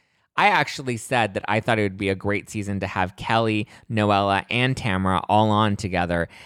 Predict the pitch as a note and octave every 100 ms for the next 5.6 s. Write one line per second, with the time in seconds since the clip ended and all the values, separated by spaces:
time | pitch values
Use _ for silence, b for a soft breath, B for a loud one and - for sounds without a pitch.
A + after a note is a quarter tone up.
0 | B B2+ D3+ G3 D#3 B2 A2+ A#2+ - -
1 | F3 A#2 A2 A2+ - A#2 - A2+ A2 -
2 | G#2 G#2 - G#2+ G2+ - G2 - G2+ G#2+
3 | C3+ A#1 C#2+ - - _ _ _ _ _
4 | _ _ _ _ _ _ F#2+ G#2 G2+ G2
5 | G2+ G2 G2 F2+ F#2 F2